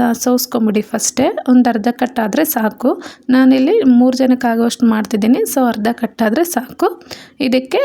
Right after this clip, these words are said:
ಆ, ಒನ್, ಒಂದು ಬೌಲ್ ಆಗುವಷ್ಟು ನಾನು, ಆ, ತೊಗರಿಬೇಳೆ ತೊಗೊಂಡಿನಿ. ಇದ್ರ ಜೊತೆಗೆ ಒಗ್ಗರಣೆಗೆ ಹಸಿಮೆಣಸಿಕಾಯಿ, ಟೊಮೊಟೊ, ಕರಿಬೇವು, ಈರುಳ್ಳಿ, ಉಪ್ಪು, ಸಾಸಿವೆ, ಜೀರಿಗೆ,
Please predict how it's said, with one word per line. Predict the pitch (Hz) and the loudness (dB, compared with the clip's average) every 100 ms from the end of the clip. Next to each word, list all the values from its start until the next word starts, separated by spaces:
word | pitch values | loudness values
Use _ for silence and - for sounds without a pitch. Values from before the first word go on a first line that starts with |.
| - _ | -4 _
ಆ, | 254 247 247 240 | 0 2 2 0
ಒನ್, | 240 240 240 226 - | 2 4 2 0 -2
ಒಂದು | 247 247 254 | 0 2 2
ಬೌಲ್ | 240 240 233 | 2 0 0
ಆಗುವಷ್ಟು | 226 233 220 - 302 339 | 0 -2 -2 -4 -4 0
ನಾನು, | 262 233 349 - - - - | 2 2 0 -2 -12 -16 -4
ಆ, | 247 247 | 0 0
ತೊಗರಿಬೇಳೆ | 254 247 247 254 233 226 | -2 0 0 0 0 -2
ತೊಗೊಂಡಿನಿ. | 226 208 208 208 214 330 - | -2 -2 -2 0 0 0 -2
ಇದ್ರ | 262 254 269 | -2 0 2
ಜೊತೆಗೆ | 262 262 254 392 | 0 0 0 0
ಒಗ್ಗರಣೆಗೆ | 262 202 247 240 247 370 523 - - - | 0 -2 0 2 2 0 -2 -10 -14 -6
ಹಸಿಮೆಣಸಿಕಾಯಿ, | 262 - 254 247 247 254 233 254 | -2 0 2 2 0 -4 -2 -2
ಟೊಮೊಟೊ, | 285 247 226 226 302 | 0 0 2 0 -4
ಕರಿಬೇವು, | 320 233 220 208 226 220 277 | -2 -2 -2 -2 -2 0 0
ಈರುಳ್ಳಿ, | - 233 233 233 220 254 | 0 0 2 2 2 0
ಉಪ್ಪು, | 302 240 226 - - 277 | 0 -2 -4 -4 -2 -2
ಸಾಸಿವೆ, | 262 220 220 - 233 247 | -2 -4 -2 -2 0 0
ಜೀರಿಗೆ, | 233 240 226 226 202 240 302 - - | 0 0 0 -2 -2 -2 -4 -10 -16